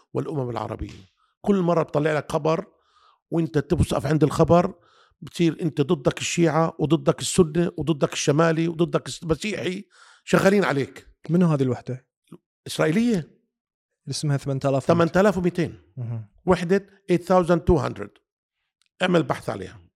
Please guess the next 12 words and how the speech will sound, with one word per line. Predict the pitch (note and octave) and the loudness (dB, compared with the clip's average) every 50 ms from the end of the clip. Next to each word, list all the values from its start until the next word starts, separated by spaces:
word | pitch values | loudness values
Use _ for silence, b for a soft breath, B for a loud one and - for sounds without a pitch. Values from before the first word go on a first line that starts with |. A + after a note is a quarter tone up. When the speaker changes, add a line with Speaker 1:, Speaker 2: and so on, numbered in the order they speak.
| _ _ _ _ _ _ - D3+ C#3 B2+ D#3+ | _ _ _ _ _ _ -16 -14 -14 -2 2
Speaker 2:
قول | - G#3+ | 2 4
لنا | G3 E3+ C#3 A2+ | 4 2 0 -2
عنها | A2+ A2+ A2 A#2+ | -6 -8 -10 -12
شوية. | - - A#2 A2 A2+ B2 - | -12 -12 -14 -14 -14 -10 -6
يعني | B2+ B2 C3+ D3+ | -4 0 0 0
Speaker 1:
ها؟ | D3 | 0
Speaker 2:
أقصد | C#3+ - - E3+ D#3+ | -2 -2 -2 0 2
هي، | E3+ F3 E3+ D3+ | 2 4 2 2
هي | D#3 E3+ E3 D#3+ C3+ D3 C3+ - A2 C3 - - b b b b b b b b | 4 2 2 2 0 -4 -10 -14 -16 -18 -20 -20 b b b b b b b b
Speaker 1:
وحدة | - - G#3+ - E3 F3+ F#3 | 6 6 6 8 8 8 8
Speaker 2:
متم-، | F#3+ F#3 | 8 8
Speaker 1:
إسرائيلية | F#3 F3 E3+ F#3+ F3 F3 F#3 G3+ F#3 F3 G3 A3 G#3+ G3 F#3+ F#3 F#3 F#3+ G3+ G3 | 8 6 6 6 6 6 6 4 2 2 2 0 0 2 2 4 4 4 4 2